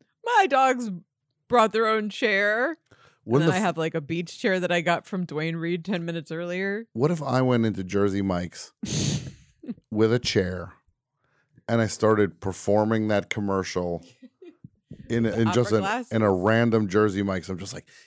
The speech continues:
Speaker 2: "Every time you go to Jersey Mike's and order a hot sub," I'm dragging a chair across the, and they're just like, "What are you doing?"
Speaker 1: You're like, "I saw a commercial for this kind of
Speaker 2: Yeah.
Speaker 1: behavior."
Speaker 2: The sizzling, the chopping,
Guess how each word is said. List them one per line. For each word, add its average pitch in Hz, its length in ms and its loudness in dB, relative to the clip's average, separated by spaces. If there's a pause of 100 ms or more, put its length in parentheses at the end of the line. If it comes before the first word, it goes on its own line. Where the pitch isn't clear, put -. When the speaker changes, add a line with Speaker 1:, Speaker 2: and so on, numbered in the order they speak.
(140)
Speaker 2:
"Every 214 460 2
time 165 520 -2
you 101 80 -6
go 135 220 4
to 117 120 0
Jersey 151 460 0
Mike's 175 360 0
and - 140 0
order 139 300 4
a - 80 0
hot 127 300 -4
sub," 127 140 2
I'm 110 140 0
dragging 113 580 4
a 101 60 -2
chair 107 640 2 (440)
across 117 440 2
the, 98 160 -6
and 117 120 2
they're 113 140 4
just 101 220 -2
like, 90 100 2
"What 107 140 2
are - 20 4
you 151 60 2
doing?" 110 580 2 (2500)
Speaker 1:
You're 277 120 -10
like, 233 260 -8
"I 320 160 2
saw 285 300 -2
a 294 40 -4
commercial 254 640 -4
for 202 220 -8
this 190 260 -6
kind 180 260 -4
of 170 140 -4
Speaker 2:
Yeah. 165 80 -2
Speaker 1:
behavior." 165 600 -2
Speaker 2:
The 113 80 -10
sizzling, 123 800 -4
the - 100 -18
chopping, 127 680 -4